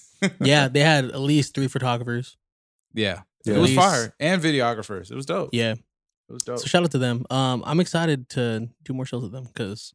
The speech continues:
Speaker 2: Yeah, man.
Speaker 1: But also do more is, like, Soundflick involved. We're, we're also able to
Speaker 2: Well,
Speaker 1: promote
Speaker 2: show-,
Speaker 1: the pod, but also
Speaker 2: shows in the
Speaker 1: together.
Speaker 2: I E have just been getting better and better 'cause, like, we have the Thought Fest, which shout out sixty East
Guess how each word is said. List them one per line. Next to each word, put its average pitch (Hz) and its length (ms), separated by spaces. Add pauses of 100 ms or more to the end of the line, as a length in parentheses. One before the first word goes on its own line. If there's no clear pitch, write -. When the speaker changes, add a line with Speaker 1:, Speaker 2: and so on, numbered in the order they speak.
(100)
Speaker 2:
Yeah, 175 160
man. 139 320 (200)
Speaker 1:
But 170 80
also 202 240
do 180 180
more 208 200
is, - 180
like, 131 240
Soundflick 135 640
involved. 123 380
We're, 143 140
we're 135 200
also 139 300
able 123 180
to 147 60
Speaker 2:
Well, 156 80
Speaker 1:
promote - 20
Speaker 2:
show-, 185 300
Speaker 1:
the 165 80
pod, 117 160
but 117 80
also - 80
Speaker 2:
shows 180 300
in 175 100
the 117 80
Speaker 1:
together. 107 140
Speaker 2:
I 117 100
E 135 200
have 104 140
just 104 300
been 98 360
getting 107 300
better 98 240
and 90 160
better 101 300
'cause, 90 180
like, 85 240
we 98 120
have 98 200
the 92 80
Thought 107 320
Fest, 87 520
which 92 260
shout 98 320
out 95 100
sixty - 340
East 107 420